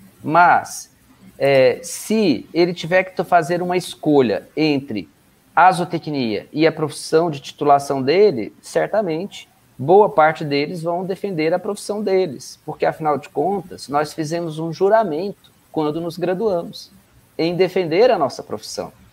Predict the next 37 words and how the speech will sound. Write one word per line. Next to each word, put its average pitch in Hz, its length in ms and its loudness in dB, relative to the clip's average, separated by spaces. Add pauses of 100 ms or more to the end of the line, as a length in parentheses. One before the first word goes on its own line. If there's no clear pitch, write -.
(340)
em 156 220 0
atuar 170 540 4
como 147 200 -4
tal. 90 300 -4 (440)
E 196 40 -4
nós 151 200 2
não 147 80 -6
podemos 147 400 -2
negar 180 460 4
isso, 175 400 -4
ou 143 120 2
nós 151 260 -2
estamos, 165 640 -4 (420)
é, 117 380 0 (520)
é, 98 400 -6 (160)
indo 190 300 0
contra 190 460 0
o 170 40 0
que 160 120 -10
nós, 151 440 -2
o 156 80 -4
juramento 160 520 0
que - 80 -10
nós 147 340 -2
fizemos 156 760 -4
por 131 140 -2
ocasião 127 420 -6
da 139 120 -2
nossa 127 300 -4
forma, 123 360 -4
da 120 100 -4
nossa 120 400 -6
colação 139 600 -4
de 123 100 -12
grau. 98 300 -8 (1600)
Além 165 320 2
disso, 185 560 0